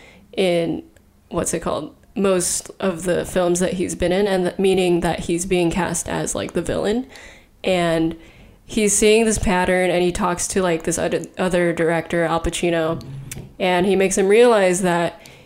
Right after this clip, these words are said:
he's, like, slowly be-, like, going to fade into, like, existence, and he won't be relevant anymore. And so he, like, freaks out,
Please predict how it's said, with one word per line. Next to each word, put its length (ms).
he's, 540
like, 340
slowly 380
be-, 680
like, 240
going 240
to 100
fade 300
into, 400
like, 220
existence, 720
and 160
he 60
won't 180
be 100
relevant 420
anymore. 520
And 220
so 560
he, 200
like, 260
freaks 340
out, 440